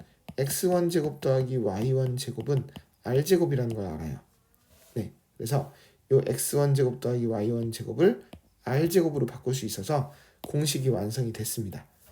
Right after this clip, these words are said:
자, 그래서 따라서 뭐냐면 엑스원 x, 와이원 y는 알제곱이라는 공식을 사용할 수 있을 것 같아요. 괜찮아요? 자, 어떻게 외우면 될까?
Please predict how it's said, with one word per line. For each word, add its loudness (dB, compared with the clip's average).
자, -4
그래서 -8
따라서 2
뭐냐면 -2
엑스원 -6
x, -4
와이원 -4
y는 -4
알제곱이라는 0
공식을 -4
사용할 -6
수 -12
있을 -8
것 -14
같아요. -14
괜찮아요? -2
자, 4
어떻게 6
외우면 10
될까? 4